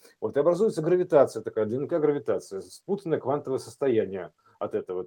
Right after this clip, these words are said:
То есть, где независимо от расстояния, почему-то частицы ведут себя одинаково, синхронно. То есть, вот, вот отсюда же идет проекция. То есть, поэтому это вот такой, э, э, мерцающий в две стороны мир. То есть, он та-, и туда мерцает, и туда мерцает, но только через паузу.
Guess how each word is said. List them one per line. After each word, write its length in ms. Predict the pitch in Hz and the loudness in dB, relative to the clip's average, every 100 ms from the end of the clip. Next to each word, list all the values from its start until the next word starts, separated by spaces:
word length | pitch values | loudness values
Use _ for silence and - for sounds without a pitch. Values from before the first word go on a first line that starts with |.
| _ | _
То 80 | 95 | -8
есть, 180 | 90 - | -8 -12
где 180 | 104 113 | -8 -4
независимо 460 | 123 127 127 120 110 | -2 -2 -2 -2 -2
от 80 | 113 | 0
расстояния, 500 | 107 - 147 160 120 | -2 0 2 2 -2
почему-то 400 | 107 110 117 110 | -6 -10 -10 -10
частицы 460 | - - 147 120 104 | -16 -14 -14 -10 -8
ведут 220 | 107 117 | -8 -8
себя 180 | 104 101 | -2 -2
одинаково, 440 | 120 107 - 85 | 0 -2 -4 -12
синхронно. 580 | - 101 107 87 78 76 _ _ _ _ | -12 -6 -6 -6 -12 -16 _ _ _ _
То 80 | 92 | -10
есть, 160 | 90 90 | -8 -8
вот, 140 | 180 | -6
вот 280 | 107 110 - | -6 -6 -2
отсюда 320 | 120 135 110 | -2 -2 -6
же 140 | 87 85 | -6 -8
идет 140 | 85 | -6
проекция. 580 | - 113 90 - 80 76 _ _ _ - | 0 0 0 -6 -14 -14 _ _ _ -20
То 40 | 92 | -8
есть, 80 | - | 4
поэтому 500 | 123 135 131 127 139 | 4 4 2 2 2
это 160 | 151 | 4
вот 120 | 180 | 0
такой, 400 | 175 175 147 143 | 0 0 2 2
э, 40 | 131 120 196 | -2 -8 -2
э, 180 | - 143 120 - | 0 0 -2 0
мерцающий 640 | 135 - 175 170 - 139 | 0 4 6 6 4 -2
в 80 | 117 | 0
две 140 | 139 | 0
стороны 400 | - 156 151 151 | 4 8 8 6
мир. 260 | 151 98 - _ _ _ | 0 -2 -4 _ _ _
То 80 | 107 | -6
есть, 120 | 101 | -4
он 180 | 113 123 | -4 -2
та-, 100 | 151 | -2
и 120 | - | -2
туда 240 | - 156 196 | 0 4 6
мерцает, 440 | 165 131 131 113 | 6 4 4 4
и 20 | 135 | 2
туда 180 | 156 120 | 2 2
мерцает, 420 | 104 - 98 95 | 2 0 -4 -2
но 80 | 120 | -4
только 160 | 151 | -4
через 220 | - 156 - | -2 -4 6
паузу. 540 | 143 98 82 71 | 6 6 2 -10